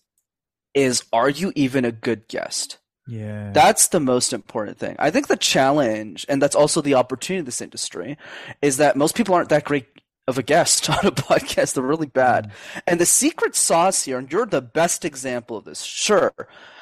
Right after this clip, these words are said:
Speaker 1: at the end of the day, a lot of my appearances were outbound, but twenty percent today, twenty-five percent, and it's
Speaker 2: Yeah.
Speaker 1: growing really quickly, are
Speaker 2: Yeah.
Speaker 1: people who listen to me on other podcasts. So
Speaker 2: Yeah.
Speaker 1: it's a lot more important to say, "How do I get five appearances?" and crush them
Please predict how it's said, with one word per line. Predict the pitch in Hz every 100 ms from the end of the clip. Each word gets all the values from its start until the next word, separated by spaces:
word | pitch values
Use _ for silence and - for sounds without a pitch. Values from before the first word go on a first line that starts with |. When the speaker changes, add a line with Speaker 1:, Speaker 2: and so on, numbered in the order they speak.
| -
Speaker 1:
at | 143 147
the | 165
end | 190
of | 175
the |
day, | 143 135 131 127 127 _ -
a | 135
lot | 135 143
of | 135
my | 131
appearances | 123 - - 131 123 135 120
were | 120 135
outbound, | 123 117 113 110 107 139 _ _ 120
but | 139 - _
twenty | - 135 139 147
percent | 151 131 165 -
today, | - 123 113
twenty-five | - - 135 139 143 139
percent, | 135
and | 139
it's | 110
Speaker 2:
Yeah. | 113 117
Speaker 1:
growing | 151 175
really | 135 127
quickly, | - 208 - 120 - _ -
are | 120
Speaker 2:
Yeah. | 113
Speaker 1:
people | 120
who | 127
listen | 117 117 - 117
to |
me | 120
on | 113
other | 104 101
podcasts. | - 92 85 - 60 - - - -
So | 165
Speaker 2:
Yeah. |
Speaker 1:
it's | 156
a | 156
lot | 131 151 220 247
more | 269
important | 175 - - 170 170 151
to | 139
say, | - 123
"How | 151
do |
I | 220
get | 175 -
five | - 131 143
appearances?" | 160 185 - -
and | 147 120
crush | - - - 220 -
them | - 104 117